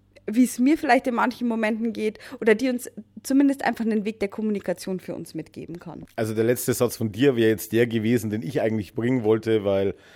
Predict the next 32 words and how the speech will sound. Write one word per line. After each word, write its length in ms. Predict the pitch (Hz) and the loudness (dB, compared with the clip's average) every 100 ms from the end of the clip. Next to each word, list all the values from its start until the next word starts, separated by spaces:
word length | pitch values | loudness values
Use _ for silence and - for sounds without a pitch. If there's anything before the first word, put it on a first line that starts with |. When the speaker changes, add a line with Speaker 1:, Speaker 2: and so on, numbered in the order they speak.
| - | -18
Speaker 2:
ähm, 360 | - 98 92 92 - - | -6 -2 -2 -4 -10 -4
die 380 | 113 107 104 - _ _ _ _ - | -2 -2 -4 -8 _ _ _ _ -8
Frau, 280 | - 107 | 0 2
die, 120 | 113 110 | 2 0
die 160 | 113 | 2
wir, 220 | 110 107 | 2 0
äh, 240 | 110 110 104 101 | 0 -2 -2 -10
die 460 | 85 107 101 92 | -8 -6 -6 -8
wir 220 | 113 151 | 0 0
dann 340 | 127 104 104 92 | 2 2 0 -4
hier 280 | 98 107 - | -4 -4 -2
aufsuchen 560 | 131 - 131 120 107 92 | -4 -2 -2 -2 -2 2
werden, 460 | 110 123 120 107 | 2 4 0 -2
die 120 | 85 | -2
ist 100 | 120 | 0
einfach 300 | 113 110 110 | 0 0 -4
Profi 460 | - 110 117 117 110 - - - | -2 0 0 -2 -6 -10 -20 -12
und, 380 | 101 98 98 - | -2 0 -2 -4
äh, 320 | - 95 95 | -2 0 0
die 480 | 80 95 98 95 90 - | -2 -4 -2 -4 -6 -10
kann 280 | - 98 110 | 0 0 0
von 160 | 107 | -4
außen 420 | - 101 - 101 98 | -2 -2 -2 -6 -4
einen 100 | 90 | -2
ganz 180 | 95 | -2
anderen 240 | 92 95 90 | -2 -4 -2
Blick 260 | 104 120 | -2 0
auf 140 | 95 90 | -2 -4
die 260 | 101 95 | -4 -4
verschiedenen 400 | 90 92 107 101 | -4 -6 -4 -4
Situationen 640 | 90 101 95 78 98 107 92 | -4 -2 -4 -2 -2 0 0
wahrscheinlich, 540 | 90 90 92 90 - | -2 -2 -4 -6 -8